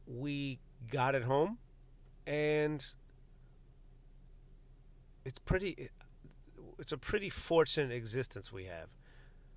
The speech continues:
You buy the tree, the man saws the bottom of the trunk a little bit, so it's flat. He, they wrap it up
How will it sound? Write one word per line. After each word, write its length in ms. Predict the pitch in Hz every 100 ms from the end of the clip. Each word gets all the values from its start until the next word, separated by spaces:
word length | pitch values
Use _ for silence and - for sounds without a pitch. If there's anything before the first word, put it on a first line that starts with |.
| - - - - - -
You 140 | 139
buy 340 | 127 135 151 170
the 120 | 151
tree, 380 | - 131 117 120
the 100 | 120
man 360 | 131 135 139
saws 640 | - - 127 127 143 143
the 80 | 131
bottom 540 | 107 113 123 127 123 113
of 200 | 104 110
the 360 | 107 104 104 - - - - - - -
trunk 440 | - - 131 120
a 20 | 110
little 220 | 98 92
bit, 240 | 92 95 - - - - - - - - - - -
so 160 | - 107
it's 100 | -
flat. 540 | - - 127 113 98 - - - - - - - - - - - - - - - - - - -
He, 180 | - - -
they 360 | 117 147 143
wrap 480 | 123 117 127 151 -
it 80 | 143
up 140 | 139